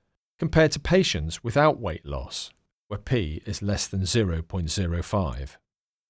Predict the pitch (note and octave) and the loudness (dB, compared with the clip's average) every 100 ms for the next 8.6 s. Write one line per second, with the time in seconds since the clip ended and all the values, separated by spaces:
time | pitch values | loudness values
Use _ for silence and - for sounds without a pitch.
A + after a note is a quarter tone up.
0 | _ _ _ _ _ G#3+ - D3 G2+ D#2+ | _ _ _ _ _ -2 4 6 6 4
1 | E2+ F2+ A2 D#3 - F2 D#2 E2+ G#2 G#2+ | 0 4 6 4 0 -4 -2 -2 0 4
2 | C3+ - G#2+ E2+ D2+ - - - - G#2 | 4 4 0 -2 -4 -6 -6 -4 0 0
3 | G2+ F#2 F#2 F2+ D2 - G#2+ - - C#2+ | 0 0 0 0 0 2 2 0 -4 -6
4 | B1+ C#2 _ _ _ _ _ _ _ _ | -6 -10 _ _ _ _ _ _ _ _
5 | - D3+ - F#2 G2 - F2+ - A#2 A2 | 2 2 2 0 0 0 -2 2 4 4
6 | D2 C#2+ - - C3 A2 E2 D2 - G#1+ | 2 -2 -2 4 6 6 0 -4 -4 -6
7 | - - - A#2 G2+ B2+ C#3 - G2+ F2 | -10 -12 -2 0 4 4 4 2 0 -2
8 | E2+ A#2+ A2 A#1+ C2 E2+ | -2 2 2 0 -4 -8